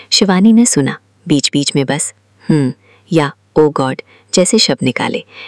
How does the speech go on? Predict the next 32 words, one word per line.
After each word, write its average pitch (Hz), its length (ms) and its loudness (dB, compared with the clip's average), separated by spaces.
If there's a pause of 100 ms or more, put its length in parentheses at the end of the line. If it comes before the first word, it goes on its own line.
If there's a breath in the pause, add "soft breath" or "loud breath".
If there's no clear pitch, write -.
(120)
लेकिन 214 260 4
बीच 185 260 0
में 233 140 4
टोककर 151 300 -2
कुछ - 280 -2
नहीं 135 160 -2
कहा। - 260 -8 (580)
जब 147 160 0
अनन्या 139 340 0
चुप 139 200 -4 (100)
हुई, 156 140 0 (280 loud breath)
तो 233 80 2
शिवानी 165 400 2
ने 190 120 4
गहरी 156 300 -2
सांस 135 320 -4
लेकर 131 220 -2
कहा, - 280 -6 (720 loud breath)
"तुम 165 160 2
तो 190 120 0
बहुत 170 360 -2
बड़ी 160 200 0
प्रॉब्लम 202 340 2
में 202 120 6
हो 202 140 2
यार, 196 260 2 (400 soft breath)
एक 180 220 0
तरफ 202 260 0
खाई, 175 280 2 (240)
दूसरी 156 300 0
तरफ 165 240 0
कुआं।" 208 260 2